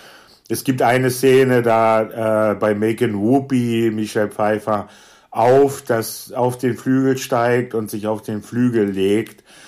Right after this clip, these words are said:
Seitdem, äh, ist es, glaub ich, sehr, äh, sagen wir, verbreitet und bekannt, dass Sängerinnen das eventuell machen. Vorher habe ich's, glaub ich, nie gesehen und schon gar nicht in einem tatsächlichen Konzert.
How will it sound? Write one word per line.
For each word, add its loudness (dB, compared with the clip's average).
Seitdem, 0
äh, 0
ist -6
es, -12
glaub 0
ich, -4
sehr, 2
äh, -2
sagen -4
wir, 0
verbreitet -4
und -10
bekannt, -6
dass -8
Sängerinnen -2
das -4
eventuell -2
machen. -6
Vorher 2
habe -2
ich's, -8
glaub 0
ich, -8
nie -2
gesehen -2
und -8
schon -8
gar -4
nicht -10
in -8
einem -6
tatsächlichen -8
Konzert. -8